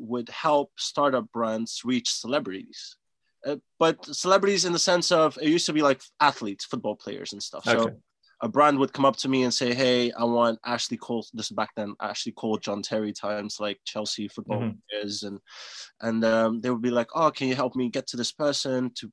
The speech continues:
Speaker 1: help promote my company or whatever?" And I would do that for multiple brands and startups and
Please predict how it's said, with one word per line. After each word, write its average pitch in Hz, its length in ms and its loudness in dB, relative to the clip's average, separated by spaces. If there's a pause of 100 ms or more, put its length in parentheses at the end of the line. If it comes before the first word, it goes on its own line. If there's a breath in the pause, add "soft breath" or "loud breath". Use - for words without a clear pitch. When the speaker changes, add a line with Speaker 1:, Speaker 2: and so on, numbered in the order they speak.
Speaker 1:
help 120 180 -4 (120)
promote 117 300 -2
my 113 200 -2
company 135 500 -4
or 110 80 -4
whatever?" 120 260 0
And 131 100 -4
I 156 60 2
would 165 160 0
do 185 120 -2
that 131 200 2 (200)
for 120 360 0
multiple 127 680 -2 (200)
brands 131 420 0
and 110 140 -4
startups 120 720 2
and 107 240 -6